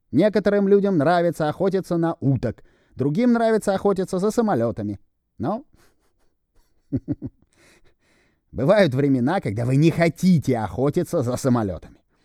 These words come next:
И прямо сейчас у нас в саентологии как раз один из таких периодов.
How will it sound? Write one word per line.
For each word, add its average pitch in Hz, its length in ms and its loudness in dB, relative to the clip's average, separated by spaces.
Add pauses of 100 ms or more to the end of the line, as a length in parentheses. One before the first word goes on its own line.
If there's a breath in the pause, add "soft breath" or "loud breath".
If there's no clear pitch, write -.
(1900)
И 123 140 -2
прямо 123 320 -4
сейчас 123 360 -6
у 95 40 -8
нас 98 160 -8
в - 40 -20
саентологии 156 580 -6
как 117 180 -10
раз 143 180 -8
один 123 260 -2
из 120 80 -4
таких 98 300 -10
периодов. 80 360 -12